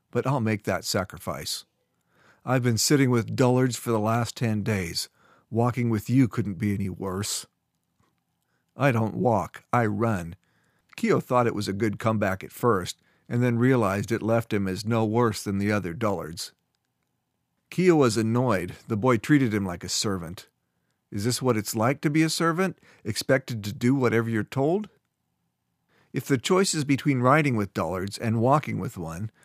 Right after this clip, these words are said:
why are you choosing to walk now? Is it getting too crowded on the wagon?" "Yes, or rather no. The wagon is turning south to loop off the highway and pass through the numerous small villages in the southern forest.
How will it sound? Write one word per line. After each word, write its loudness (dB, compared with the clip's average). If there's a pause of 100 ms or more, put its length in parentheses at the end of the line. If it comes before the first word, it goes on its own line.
(180)
why 0
are 2
you 2
choosing 0
to -2
walk 2
now? 0 (340)
Is 0
it 0
getting 2
too 2
crowded 2
on 2
the 2
wagon?" 0 (1200)
"Yes, 0 (500)
or 0
rather 4
no. -2 (800)
The 0
wagon 2
is -4
turning -2
south 0
to -2
loop 0
off 2
the -4
highway -6 (300)
and -2
pass 2
through -4
the -4
numerous 0
small 0
villages -2
in -6
the -6
southern -2
forest. -6